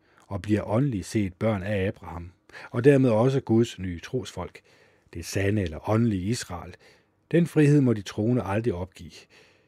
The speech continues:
Men friheden må ikke misbruges til at gøre oprør mod Guds vilje.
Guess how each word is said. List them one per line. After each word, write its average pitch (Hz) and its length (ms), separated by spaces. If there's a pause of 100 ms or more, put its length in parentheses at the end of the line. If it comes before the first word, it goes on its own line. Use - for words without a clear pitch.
(400)
Men 98 300
friheden 113 400
må 90 100
ikke 98 320
misbruges 104 640
til 104 100
at 90 80
gøre 78 200
oprør 104 400
mod 87 240
Guds 95 320
vilje. 87 280